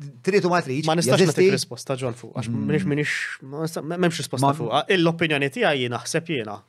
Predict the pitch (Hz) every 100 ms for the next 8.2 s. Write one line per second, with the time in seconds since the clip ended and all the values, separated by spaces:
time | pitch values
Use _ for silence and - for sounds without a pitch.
0 | _ _ 156 143 170 214 175 160 147 143
1 | 139 127 147 127 139 127 139 131 131 135
2 | 123 117 135 131 131 139 135 131 120 123
3 | 131 131 135 117 110 101 _ - - -
4 | - 127 127 131 131 117 117 107 104 -
5 | 101 113 117 - 160 151 156 131 135 151
6 | - 240 - 151 127 139 123 113 110 127
7 | 180 180 143 131 135 131 - 131 127 -
8 | 113